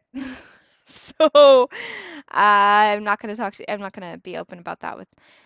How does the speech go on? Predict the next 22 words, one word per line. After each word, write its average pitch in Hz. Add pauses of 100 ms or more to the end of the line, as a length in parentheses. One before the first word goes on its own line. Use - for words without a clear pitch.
(480)
Mom, 359
I 247
don't 226
know, 170 (180)
but 220 (140)
whatever. 208 (240)
Find 220
my 220 (540)
drawer 208
of 202
sex -
toys 202
when 196
I'm 185
dead, 160
and 170
then 165
you'll 170
know 165
about -
that -
stuff. -